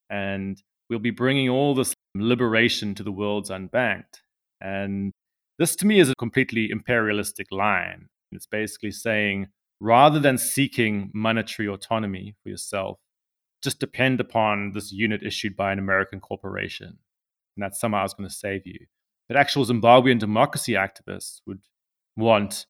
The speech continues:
their own currency. They'd want to have the ability to control their own monetary policy and make their own decisions. They don't wanna be subject to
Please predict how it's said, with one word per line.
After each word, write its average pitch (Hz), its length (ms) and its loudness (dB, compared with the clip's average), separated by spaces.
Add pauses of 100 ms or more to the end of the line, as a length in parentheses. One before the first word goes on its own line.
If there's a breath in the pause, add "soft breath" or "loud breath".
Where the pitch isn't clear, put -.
their 117 180 4
own 156 300 10
currency. 95 560 -4
They'd 107 200 -4
want 120 200 -2
to 104 60 -8
have 110 240 0
the 117 80 -2
ability 120 360 0
to 113 100 -6
control 117 380 -2
their 113 200 2
own 135 160 4
monetary 110 360 -2
policy 98 560 -6
and 95 180 -16
make 110 180 -4
their 104 160 -2
own 113 180 2
decisions. 101 600 -2
They 110 100 -6
don't 123 100 2
wanna 127 80 0
be 107 160 0
subject - 800 0
to 98 340 -2